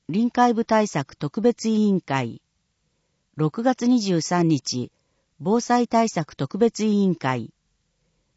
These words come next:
六月二十四日、まちづくり南北交通対策特別委員会。六月二十五日、医療介護保険制度特別委員会。九、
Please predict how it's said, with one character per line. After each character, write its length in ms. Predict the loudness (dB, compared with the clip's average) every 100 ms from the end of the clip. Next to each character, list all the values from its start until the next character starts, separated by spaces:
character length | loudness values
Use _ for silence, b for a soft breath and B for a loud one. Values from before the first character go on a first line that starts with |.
| -4
六 240 | -4 0
月 260 | 0 0 2
二 140 | 2
十 220 | 2 0
四 180 | 2 -2 _
日、 200 | -6 -6 -6 _ _ _
ま 200 | -2 -2
ち 120 | 0
づ 160 | -4 -4
く 160 | -2 0
り 220 | -2 -4 -2
南 240 | 0 2
北 220 | 0 -2 0
交 180 | 2 2
通 260 | 0 0
対 240 | 0 0 -2
策 260 | -4 -6
特 240 | -8 -6 0
別 300 | 0 0 -2
委 180 | 0
員 140 | 0 0
会。 360 | -2 -4 -6 -14 _ _ _ _ _ _ _ _
六 240 | -4 -2 0
月 240 | 0 2
二 140 | 2
十 220 | 2 2 2
五 140 | 2
日、 440 | 2 0 -4 -10 -12 _ _ _ _
医 100 | -2
療 340 | 2 2 2 -2
介 220 | -4 -2
護 120 | 0 0
保 80 |
険 260 | 0 0 -2
制 320 | -2 -2 0
度 240 | -2 -4 -6
特 220 | -8 -2
別 280 | 0 0 0
委 200 | 0 0
員 120 | 0
会。 360 | -2 -4 -4 -10 _ _ _ _ _ _ _ _ _ _ _ _ _ _ _ _ _ _ _ _ _ _ _ _ _ _
九、 400 | -2 0 0 -4